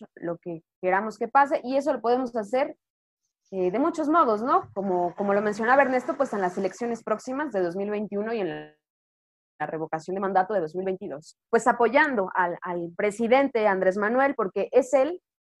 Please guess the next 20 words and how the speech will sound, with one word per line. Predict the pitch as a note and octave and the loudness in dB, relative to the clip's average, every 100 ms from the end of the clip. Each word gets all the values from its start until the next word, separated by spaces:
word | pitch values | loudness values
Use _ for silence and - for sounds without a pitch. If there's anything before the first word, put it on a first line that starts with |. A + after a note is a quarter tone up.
| _ _ - | _ _ 0
quien | A#3 | 6
ha | B3+ | 6
planteado | C4 B3 B3 A#3+ A#3+ | 6 4 6 6 6
todos | A3+ A3 A3 | 4 0 -2
estos | G#3 - G3 - | -8 -8 -12 0
cambios | G#3 G3+ E3 D#3+ | 2 2 -2 -2
a | E3 | -4
nivel | E3+ F3 F#3+ | 0 2 2
político | F#3 F#3 F#3+ G3 F3 | 0 -4 -4 -8 -4
y | E3 | -4
económico | D#3+ E3+ F3 F3+ F3+ | -4 -4 -2 -2 -2
en | F3 | -4
nuestro | F3 E3+ A#3 A#3 | -4 0 2 6
país, | C#4 B3+ - - - - - _ | 6 4 -4 -10 -20 -20 -20 _
y | D4+ | 2
bueno, | D#4+ D#4 | 4 6
también | B3+ A#3+ B3+ | 4 2 2
organizándonos, | B3+ A#3 G3+ F3 E3+ F#3 F3 D#3 D#3 D#3 D#3+ | 2 2 2 0 0 0 0 -4 -6 -10 -10
¿no? | G3+ C4 | -10 -8
Eh, | G#3 E3 D#3 | -8 -8 -10